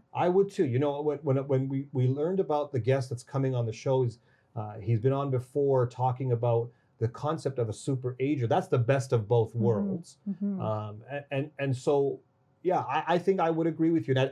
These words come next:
Speaker 1: I'd be curious to know from the audience. Feel free to go to more than money radio dot C A
Speaker 2: Mm-hmm.
Speaker 1: and go to the contact us and let us know. What would you rather have, your,
Speaker 2: Mm-hmm.
Speaker 1: your mental faculties
Speaker 2: Mm-hmm.
Speaker 1: or your, your physical capabilities?
Speaker 2: Mm-hmm.
Speaker 1: I think I would agree with you. I would love
Speaker 2: Mm-hmm.
Speaker 1: to hear from our audience on that, and
Speaker 2: Mm-hmm.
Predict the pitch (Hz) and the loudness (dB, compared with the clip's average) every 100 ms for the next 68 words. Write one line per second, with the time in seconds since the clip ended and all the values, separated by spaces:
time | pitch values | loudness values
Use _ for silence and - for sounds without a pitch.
0 | 135 135 135 127 180 170 151 123 127 131 | 0 0 -4 -4 -2 0 0 -2 0 2
1 | 131 127 123 120 - _ _ 120 123 120 | 2 2 2 0 -6 _ _ 2 4 4
2 | 123 135 - 139 123 135 131 123 131 123 | 2 0 2 0 2 2 2 4 4 4
3 | 123 123 139 123 120 127 117 117 135 131 | 4 4 2 2 2 0 0 0 0 0
4 | 117 123 - 139 120 123 147 127 - _ | 0 -2 0 2 2 2 2 0 -2 _
5 | _ - 120 135 135 131 135 143 135 143 | _ 2 4 4 2 0 2 0 0 0
6 | 165 156 165 160 - 226 160 120 120 127 | 0 2 2 0 0 2 4 4 4 4
7 | 131 135 147 143 185 156 107 110 107 107 | 2 2 0 0 0 2 2 2 0 -4
8 | _ - 120 113 151 175 - 175 175 180 | _ -2 0 2 2 2 0 -2 0 -2
9 | 165 165 160 196 139 147 147 147 147 - | 0 0 0 0 2 4 4 2 -2 -8
10 | _ _ 127 135 135 135 139 135 127 156 | _ _ 0 4 4 2 2 0 2 0
11 | 135 135 123 147 135 123 143 175 127 117 | 0 0 0 0 2 4 4 4 2 2
12 | 117 110 131 127 120 120 123 117 127 123 | 0 0 -2 0 0 2 2 2 2 2
13 | 127 170 127 123 120 107 117 127 123 120 | 2 0 2 4 2 2 -2 -2 0 0
14 | 117 123 120 120 120 127 120 120 143 135 | 0 2 2 2 -2 -2 -2 0 0 0
15 | 107 - | 0 -2